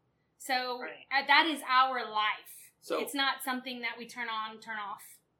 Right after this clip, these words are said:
Speaker 3: So
Speaker 2: Right.
Speaker 3: the first life, non, okay, technically it's still lifestyle, but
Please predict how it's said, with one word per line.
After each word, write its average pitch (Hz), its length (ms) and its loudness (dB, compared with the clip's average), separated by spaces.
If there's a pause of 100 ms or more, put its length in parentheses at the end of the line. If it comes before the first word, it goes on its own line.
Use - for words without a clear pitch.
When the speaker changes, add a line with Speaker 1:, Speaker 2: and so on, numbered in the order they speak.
(280)
Speaker 3:
So 160 400 4
Speaker 2:
Right. - 300 -16 (680)
Speaker 3:
the 143 120 0
first 208 480 -2
life, 175 420 -4
non, 175 540 2 (220)
okay, - 220 -4 (680)
technically 180 800 0 (320)
it's - 160 -14
still 143 340 2
lifestyle, 113 400 0
but - 240 -6